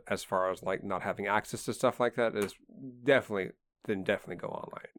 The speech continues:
Everything is transferred to online. You can definitely see everything, and if, most of the time they're free or there's a donation behind it that you aren't required to actually leave.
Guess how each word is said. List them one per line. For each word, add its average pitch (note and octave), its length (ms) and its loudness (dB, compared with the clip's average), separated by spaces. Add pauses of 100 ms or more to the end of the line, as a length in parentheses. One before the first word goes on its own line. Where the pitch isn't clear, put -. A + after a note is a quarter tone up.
(140)
Everything C3 320 8
is A2+ 100 6
transferred G#2 360 4
to G#2 80 4
online. F#2 560 -4 (560)
You A2+ 160 6
can G#2 460 4 (140)
definitely G2+ 440 2
see G2 260 -2
everything, F#2+ 560 -6
and G2 140 -4
if, G2 200 -2
most G#2 320 2
of - 40 -18
the - 60 -10
time F#2+ 160 -4
they're F#2+ 140 0
free F#2 340 0
or F2+ 220 -4 (240)
there's F#2+ 180 -4
a F#2+ 60 -6
donation F2+ 540 -4
behind F2+ 340 -2
it F#2+ 140 0 (680)
that G2 140 -4
you F#2 160 -4 (500)
aren't G2+ 260 4
required F#2 560 2
to - 100 -2
actually F2+ 440 -2 (160)
leave. F#2 420 -6